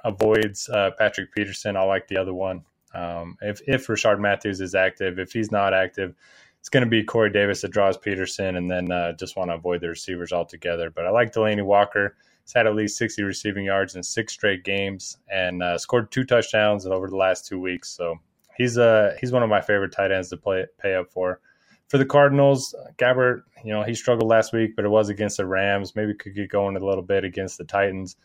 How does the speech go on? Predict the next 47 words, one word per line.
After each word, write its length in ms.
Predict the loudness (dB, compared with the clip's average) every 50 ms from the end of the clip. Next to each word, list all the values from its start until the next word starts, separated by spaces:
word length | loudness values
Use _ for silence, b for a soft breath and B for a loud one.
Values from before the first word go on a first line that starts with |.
| _ _ _ -4
We 80 | 0
know 100 | 0 2
he 100 | 2 2
can 160 | 0 0 2 2
run, 320 | 4 4 6 4 2 2 -4 b b b b b b b b b b -2
and, 340 | 0 2 2 2 2 2 2
uh, 220 | 4 6 4 4
you 100 | 4 2
know, 100 | 0 0
he's 100 | 0 2
got 140 | 4 4 6
a 40 | 6
lot 140 | 6 6 6
of 60 | 6
weapons. 500 | 4 2 2 2 0 -4 -4 -6 -12 -18 _ -12
Uh, 340 | -8 -8 -6 -6 -8 -10 -10
Fitzgerald, 600 | _ -4 -4 -4 -4 0 4 6 8 8 6 6
we 100 | 4 2
usually 220 | 2 2 0 2
don't 160 | 4 4 6
like 220 | 6 4 4 2 2
playing 220 | 0 0 2 2
him 120 | 0 0 0
this 240 | 0 -2 -2 -2
late 260 | 2 2 2 2 2 -4
in 140 | -6 -8
the 80 | -6 -6
season, 480 | -6 0 0 0 2 2 2 2 2 0
but 120 | -2 -2
he 80 | -2 2
does 200 | 2 2 2 4
have 180 | 4 2 4 4
eight 160 | 2 2 2
or 40 | 2
more 200 | 0 0 0 0
targets 420 | 0 2 4 4 4 2 -2 -6
in 100 | -6 -10 -2
five 220 | 2 2 2 2
straight 300 | 0 -2 -2 -2 -2 -2
games 440 | -2 -2 -2 0 -2 -2 -6 -6 -6
and 120 | -6 -6
a 60 | -4 -2
nice 240 | -2 -2 -2 -4
matchup 400 | -4 -2 -2 -2 -2 -4 -12 -10
in 80 | -8 -10
the 80 | -10 -10
slot. 480 | -10 -8 -2 0 2 4 2 2 0